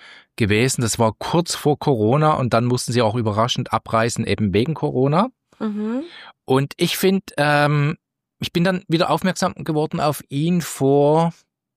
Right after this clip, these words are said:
Speaker 1: zwei Jahren, oder? Hat Margaret von Dänemark
Speaker 2: Ja,
Speaker 1: abgedankt,
Speaker 2: einfach, einfach ein
Speaker 1: wo
Speaker 2: bisschen,
Speaker 1: er
Speaker 2: ein bisschen,
Speaker 1: plötzlich
Speaker 2: ein bisschen
Speaker 1: neben seinem
Speaker 2: spannender
Speaker 1: Vater
Speaker 2: für, ja,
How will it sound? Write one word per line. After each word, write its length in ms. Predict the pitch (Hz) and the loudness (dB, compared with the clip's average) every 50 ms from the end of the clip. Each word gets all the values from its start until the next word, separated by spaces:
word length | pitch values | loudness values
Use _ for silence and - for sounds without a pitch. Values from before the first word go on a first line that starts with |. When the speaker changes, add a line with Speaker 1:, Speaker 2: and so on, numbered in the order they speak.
| _ _ _ _ _ - | _ _ _ _ _ -10
Speaker 1:
zwei 280 | - - 123 156 202 | -4 0 0 2 2
Jahren, 240 | 185 117 101 107 107 | 2 2 2 0 0
oder? 240 | 117 156 202 208 - - - - - - | 0 -2 -2 -2 -4 -8 -16 -18 -14 -8
Hat 320 | - 139 156 - - - - | -6 -6 -6 -6 -10 -12 -8
Margaret 500 | 135 127 127 139 143 - 160 156 143 - | -6 -4 -2 -2 -2 -2 -2 -4 -4 -4
von 340 | - 147 139 143 143 139 135 | -4 -4 -4 -4 -4 -6 -2
Dänemark 380 | - 123 127 156 151 151 151 262 | 0 0 0 2 2 0 2 2
Speaker 2:
Ja, 100 | 269 247 | 2 0
Speaker 1:
abgedankt, 420 | - 180 160 143 151 - - - _ - - | 2 0 0 2 0 0 -2 -4 _ -6 -4
Speaker 2:
einfach, 220 | 240 247 - 285 - | -4 -4 -4 -6 -4
einfach 60 | 160 | 0
ein 40 | 147 | 2
Speaker 1:
wo 100 | 156 180 | 4 4
Speaker 2:
bisschen, 100 | 196 185 180 | 4 4 4
Speaker 1:
er 60 | 190 | 2
Speaker 2:
ein 60 | 190 - | 2 2
bisschen, 140 | 285 190 185 - | 2 2 2 2
Speaker 1:
plötzlich 40 | - | 0
Speaker 2:
ein 160 | 196 - 180 | 0 2 4
bisschen 20 | |
Speaker 1:
neben 180 | 180 196 208 202 | 4 4 4 2
seinem 200 | 233 208 202 247 247 240 | 2 2 2 2 2 2
Speaker 2:
spannender 180 | 185 196 240 | 2 0 0
Speaker 1:
Vater 120 | 247 226 214 | -2 -4 -6
Speaker 2:
für, 140 | - - | -2 0
ja, 180 | 143 135 135 | 2 2 2